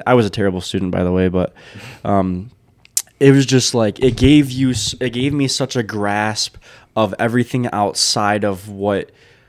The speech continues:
a routine of a, a ten-year-old is, right? Like, going to hockey practice and,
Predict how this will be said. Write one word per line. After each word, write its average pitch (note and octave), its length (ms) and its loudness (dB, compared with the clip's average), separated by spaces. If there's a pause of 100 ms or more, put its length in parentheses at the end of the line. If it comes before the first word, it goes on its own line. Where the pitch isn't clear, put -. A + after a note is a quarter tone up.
(300)
a A#2 80 0
routine A#2 680 -2
of G#2 160 -2
a, G2+ 240 0
a G2+ 120 -6
ten-year-old G2 600 -2
is, E2+ 220 -10
right? F#2+ 240 -2
Like, F#2 200 -8
going A2 220 -6
to D3+ 60 -6
hockey E3 280 -6
practice D2 760 -10
and, E2 340 -14